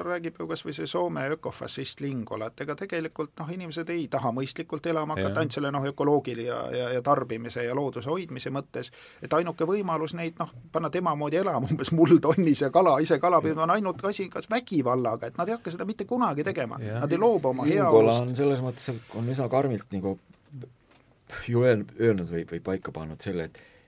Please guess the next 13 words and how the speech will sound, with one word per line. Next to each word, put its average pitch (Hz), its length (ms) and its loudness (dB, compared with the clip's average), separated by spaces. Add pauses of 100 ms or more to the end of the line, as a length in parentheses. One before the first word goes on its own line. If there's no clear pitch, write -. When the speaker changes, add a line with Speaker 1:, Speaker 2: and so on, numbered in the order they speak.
Speaker 3:
et 120 100 -14
selleks, 101 380 -2
et, - 220 -14
et, 76 220 -10
et 82 200 -4
öko-, - 220 -2 (100)
ökokatastroofi 82 1040 -6
nagu 78 160 -12
pidurdada, 92 540 0 (500)
on 78 120 -12
võimalik 85 360 -6
teha 80 220 -12
nagu 78 340 -12